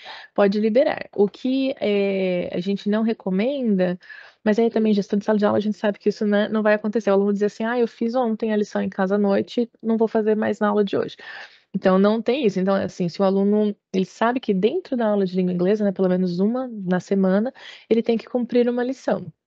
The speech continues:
Se ele fizer mais do que isso e fora do horário, ok. O que ele não pode é fazer menos do que isso ou substituir a que ele faria em aula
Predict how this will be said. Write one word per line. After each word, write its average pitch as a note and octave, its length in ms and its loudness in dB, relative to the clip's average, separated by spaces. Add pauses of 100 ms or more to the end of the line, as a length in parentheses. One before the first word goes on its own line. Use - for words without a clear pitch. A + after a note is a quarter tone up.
(120)
Se - 120 -2
ele G3 120 4
fizer F#3 320 0
mais A3+ 480 0
do A3+ 100 0
que - 160 -8 (160)
isso F#3 220 -4
e F3+ 40 -6
fora G#3 400 2
do F#3 120 -2
horário, F#3 420 2
ok. A3+ 280 -2
O F3 40 -4
que G3 80 0
ele F#3+ 80 2
não G3+ 80 0
pode G3+ 240 0
é - 20 0
fazer G#3 320 0
menos G3 300 -2
do G3+ 60 -10
que A#3+ 120 -4
isso A#3+ 160 -4
ou B3+ 60 2
substituir C4 800 2 (420)
a - 80 0
que - 140 0
ele G#3 120 4
faria F#3+ 460 0
em G3+ 240 -2
aula G3+ 380 -2